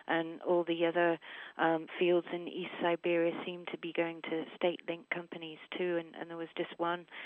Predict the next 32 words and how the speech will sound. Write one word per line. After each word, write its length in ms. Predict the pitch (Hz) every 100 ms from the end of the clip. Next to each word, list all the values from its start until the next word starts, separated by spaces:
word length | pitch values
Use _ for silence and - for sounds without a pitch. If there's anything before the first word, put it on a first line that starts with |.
| - - - -
example 800 | - 180 170 - 170 160 147 165
recently. 600 | 175 - - 160 165 156
It 80 | 147
was 100 | -
the 80 | 165 - -
first 260 | 170 160 - - -
tender 360 | 165 165 160 151 -
to 60 |
develop 340 | 160 160 160 -
a, 240 | 160 156 165
a 40 |
new 200 | 160 160 -
field 340 | 170 160 160 160
in, 220 | 156 147 - - - - -
in 260 | 165 156 - _ _ -
perhaps 240 | 123 - -
three 180 | 170 170
or 40 | -
four 160 | 160 160
years, 440 | 156 170 180 165 - - -
uh, 220 | 156 151 -
was 140 | 160 160
announced 520 | 156 160 - - - -
recently, 720 | 165 170 - 165 - 160 151 -
and 120 | 160
only 400 | 165 170 160 156 - - - -
two 120 | 214
companies 580 | 208 185 180 175 165 160 -
were 180 | 165 160
allowed 300 | 156 156 - -
to 60 |
participate, 840 | - 160 - - 147 - 147 -